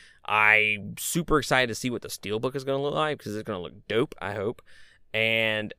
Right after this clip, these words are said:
i-, it's definitely gonna be something I buy day one when it comes out. I'm very interested in seeing the movie with subtitles. I'm not gonna go back to the movies and see it,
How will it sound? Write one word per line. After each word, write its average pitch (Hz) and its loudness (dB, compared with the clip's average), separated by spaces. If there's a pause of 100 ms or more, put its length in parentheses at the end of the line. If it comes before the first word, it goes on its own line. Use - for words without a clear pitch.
i-, 127 -2
it's 131 2
definitely 143 6
gonna 127 2
be 127 -2
something 113 -2
I 104 0
buy 98 -2 (340)
day 101 -2
one 80 -8 (120)
when 82 -10
it - -14
comes 90 -8
out. 73 -6
I'm 107 -2 (120)
very 127 4
interested 123 -2
in 104 -6 (160)
seeing 120 -4
the 110 -4
movie 113 -4
with 101 -6
subtitles. 107 0 (720)
I'm 123 4
not 143 6
gonna 175 0
go 156 2
back 139 2
to 131 -4
the 123 0
movies 135 -6
and 185 -6
see 202 -4
it, 202 -2